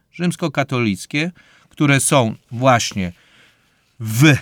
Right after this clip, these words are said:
Wielkim Księstwie Litewskim, między innymi na północnej Lubelszczyźnie, inaczej południowym Podlasiu, pozostają pod Łódzkiem. Tak samo jak z, z prawosławnymi czy greckimi katolikami, to,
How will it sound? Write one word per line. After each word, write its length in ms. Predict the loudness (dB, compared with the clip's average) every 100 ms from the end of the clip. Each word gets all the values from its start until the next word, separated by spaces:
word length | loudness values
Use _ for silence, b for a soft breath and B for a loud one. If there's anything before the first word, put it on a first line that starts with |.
| 0
Wielkim 320 | -2 0 -2
Księstwie 380 | 0 -2 0 -2
Litewskim, 680 | -2 -2 -4 -4 -6 -6 -8 _ 4
między 460 | 6 8 6 6
innymi 340 | 4 4 2 2
na 100 | 0
północnej 500 | -2 -2 -2 -2 -2
Lubelszczyźnie, 640 | 0 -2 -4 -6 -6 -8 -4
inaczej 540 | 2 4 4 2 -2 -4
południowym 400 | -2 -2 -2 -4
Podlasiu, 440 | -4 -4 -2 -4
pozostają 760 | 2 4 4 4 0 0 0 0
pod 160 | -2
Łódzkiem. 400 | -2 -2 -6 -6
Tak 260 | 0 0 0
samo 360 | 2 4 4 4
jak 260 | 2 -2
z, 240 | -4 -4 -2
z 40 |
prawosławnymi 840 | 0 0 0 -2 -4 -2 0 -2 -4 B B
czy 120 | -4
greckimi 480 | -2 -4 -4 -4 -4
katolikami, 600 | -4 -6 -6 -2 -2 -2
to, 120 | -4